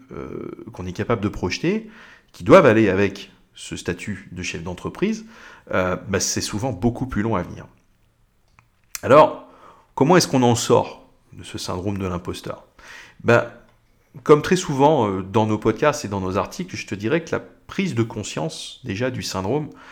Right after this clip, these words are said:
euh, c'est déjà quatre-vingts pour cent de la solution. Parce que toi qui, qui m'écoutes, euh,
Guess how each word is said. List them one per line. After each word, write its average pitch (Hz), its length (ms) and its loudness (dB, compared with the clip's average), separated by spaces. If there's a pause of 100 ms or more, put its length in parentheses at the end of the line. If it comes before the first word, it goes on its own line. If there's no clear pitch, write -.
(300)
euh, 92 280 0
c'est - 220 -4
déjà 110 260 2
quatre-vingts 101 340 0
pour 95 160 0
cent 135 160 -2
de 110 40 -2
la 95 60 0
solution. 90 540 -8
Parce 92 160 -4
que 113 80 -4
toi 160 200 0
qui, 104 460 -8
qui - 140 -8
m'écoutes, - 440 -8 (460)
euh, - 80 -4